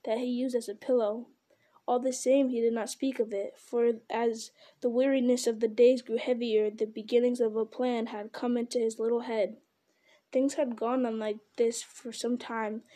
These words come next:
when the ravens brought news that Dain and more than five hundred dwarves hurrying from I-, from the Iron Hills were now within about two days' march of Dale,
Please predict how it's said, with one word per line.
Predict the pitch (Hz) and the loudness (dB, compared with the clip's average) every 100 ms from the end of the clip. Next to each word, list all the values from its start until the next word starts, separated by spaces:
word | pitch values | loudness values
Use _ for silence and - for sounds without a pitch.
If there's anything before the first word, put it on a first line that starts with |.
| - - | -8 -2
when | 247 | 0
the | 240 | 4
ravens | 247 254 254 233 | 6 6 4 -2
brought | 233 240 233 226 254 | -4 -2 -2 -2 -2
news | 254 254 233 226 | 0 0 -2 -4
that | - 202 220 | -4 -4 -2
Dain | 247 247 226 220 | 0 0 0 -4
and | 233 233 240 - - - | -4 -4 -4 -8 -20 -10
more | 240 240 254 | -2 2 4
than | 233 226 | 4 0
five | 226 - 247 240 | -4 -4 -2 -2
hundred | 262 254 226 208 | -2 -2 -2 -2
dwarves | 226 226 208 240 - | 0 2 0 -4 -8
hurrying | 247 240 247 | -4 -2 -4
from | 247 254 233 233 233 _ _ | -4 -4 -4 -4 -8 _ _
I-, | 226 233 - - - 254 - | -4 -2 -4 -10 -6 -6 -6
from | - 247 247 | -4 0 0
the | 226 | 0
Iron | 226 247 247 | -2 -2 -2
Hills | 247 233 220 226 | -2 -2 -2 -4
were | - | -4
now | 233 226 | -4 0
within | 233 226 233 233 - - _ _ | 0 0 -4 -6 -12 -20 _ _
about | 247 226 - - | -2 -2 -2 -2
two | 277 | 0
days' | 262 233 233 226 | 4 6 6 2
march | 240 226 226 | -4 -4 -4
of | 247 | -6
Dale, | 220 220 202 202 | -2 0 0 -2